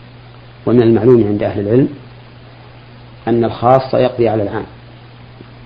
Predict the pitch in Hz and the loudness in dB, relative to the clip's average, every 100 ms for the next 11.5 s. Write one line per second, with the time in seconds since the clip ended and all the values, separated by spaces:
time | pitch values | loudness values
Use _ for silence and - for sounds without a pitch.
0 | - - - - - - - - - - | -20 -20 -20 -20 -20 -20 -20 -20 -20 -20
1 | - - - - - - - - - - | -20 -20 -20 -20 -20 -20 -20 -20 -20 -20
2 | - - - - - - - - - - | -20 -20 -20 -20 -20 -20 -20 -20 -20 -14
3 | - 117 123 117 110 - 113 110 107 107 | -4 2 2 2 0 -2 -4 -2 -4 -2
4 | 107 107 113 110 107 110 - - - - | -4 -4 -4 -4 -4 -6 -10 -20 -18 -8
5 | 107 107 - 117 117 113 104 110 113 107 | -6 -6 -6 -4 -2 -2 -2 -2 -2 -2
6 | 113 113 - 123 - - - - - - | -4 -4 -6 -10 -10 -14 -20 -20 -20 -20
7 | - - - - - - - - - - | -20 -20 -20 -20 -20 -20 -20 -20 -20 -20
8 | - - - - - - - - - - | -20 -20 -20 -20 -20 -20 -20 -20 -20 -20
9 | - - - - - - - - 110 107 | -20 -20 -20 -20 -20 -20 -18 -8 -6 -4
10 | 107 101 - - - - - - - - | -4 -6 -10 -20 -20 -20 -20 -20 -20 -12
11 | - 110 120 113 - | -4 -2 0 0 -2